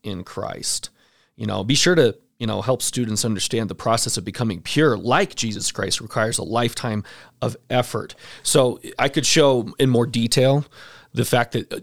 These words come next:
I mean, you could literally quote one sentence and make it seem like, "Oh yeah, evangelical." But then you quote a different sentence and it shows they mean by that something completely different.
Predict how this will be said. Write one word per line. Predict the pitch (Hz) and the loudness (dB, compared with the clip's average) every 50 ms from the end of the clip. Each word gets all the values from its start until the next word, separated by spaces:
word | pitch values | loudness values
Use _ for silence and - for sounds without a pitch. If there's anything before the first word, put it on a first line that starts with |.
| - 120 101 | -8 -4 0
I | 135 | 2
mean, | 131 123 120 | 4 4 4
you | 131 170 | 2 2
could | 156 139 123 | 0 2 4
literally | 135 156 160 127 110 | 4 6 6 4 2
quote | - - - - 135 127 - - | 0 -4 -2 2 2 2 2 2
one | 113 120 127 139 143 135 | 2 2 4 4 4 4
sentence | - - 117 113 110 - - 110 101 95 - - | 2 2 2 2 2 0 0 0 0 0 -2 -2
and | - - 120 117 | 0 0 2 2
make | 117 113 - 113 | 2 2 0 0
it | 101 | -2
seem | - - 120 110 110 | 0 0 0 0 0
like, | - 107 - | -2 -2 -2
"Oh | 143 180 202 | -2 0 2
yeah, | 233 - 196 - - - | 2 2 2 2 0 -2
evangelical." | 123 123 135 131 117 147 156 127 104 - - - - - _ - - - - - - | -2 0 0 0 0 0 -2 -2 -4 -6 -10 -12 -12 -14 _ -20 -18 -18 -18 -12 -4
But | - 131 127 | 0 2 4
then | 131 131 | 4 4
you | 127 110 | 4 2
quote | - - 135 131 131 127 - | 2 2 4 4 4 4 2
a | 120 | 2
different | 123 120 156 - - 135 113 - | 2 2 2 4 4 2 2 4
sentence | - 110 104 98 - 113 107 - | 2 0 0 0 0 -2 0 0
and | 113 110 | -2 0
it | |
shows | 101 - 113 107 | 0 2 0 2
they | 110 127 139 147 | 2 2 2 4
mean | 143 143 139 139 131 117 | 4 4 4 4 4 4
by | 123 120 117 | 2 2 2
that | 107 113 117 104 - - | 0 0 0 -2 -4 -4
something | - - 110 101 - 110 104 | -4 -2 -2 -2 0 -2 -2
completely | 107 - 113 92 - - - 120 117 - 113 104 | -2 -2 -4 -6 -4 -4 -4 -2 -2 -2 -4 -2
different. | 107 104 - - 92 71 65 | -2 -4 -4 -4 -8 -10 -10